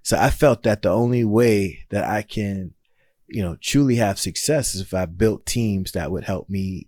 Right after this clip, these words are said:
move like a machine, like he was moving, you know, and I'm a piece of his machine. So I said, "I need to have my own little machine." So I looked at, like, um, what advantages I, I had around me. And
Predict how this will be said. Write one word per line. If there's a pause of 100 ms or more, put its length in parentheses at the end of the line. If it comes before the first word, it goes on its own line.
move
like
a
machine,
like
he
was
moving,
you
know,
and
I'm
a
piece
of
his
machine. (380)
So
I
said,
"I
need
to
have
my
own
little
machine." (480)
So
I
looked
at,
like,
um, (260)
what (180)
advantages
I,
I
had
around
me.
And